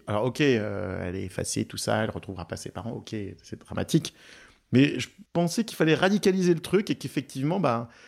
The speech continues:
il fallait elle, elle s'efface, elle s'efface. Voilà, prenons, acceptons-le. Et, et du coup, c'est encore pire pour les, pour les personnages et pour la dramaturgie de l'histoire, quoi, parce que,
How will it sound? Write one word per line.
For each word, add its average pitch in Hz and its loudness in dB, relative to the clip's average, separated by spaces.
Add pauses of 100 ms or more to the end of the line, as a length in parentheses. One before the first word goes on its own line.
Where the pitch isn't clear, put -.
(160)
il - -20
fallait 131 4 (320)
elle, 127 2
elle 127 4
s'efface, - 0
elle 98 -4
s'efface. - -2 (160)
Voilà, 151 4
prenons, 113 -2 (100)
acceptons-le. 147 2 (340)
Et, 90 -10
et - -10
du 104 -10
coup, 185 -2
c'est 127 2
encore 110 -2
pire 156 -2
pour 117 -2
les, 104 -2 (480)
pour 113 -2
les 104 2
personnages 131 2
et 120 4
pour 131 4
la 113 8
dramaturgie 123 2
de 123 -2
l'histoire, 202 2
quoi, 107 -2
parce 104 -2
que, 104 -2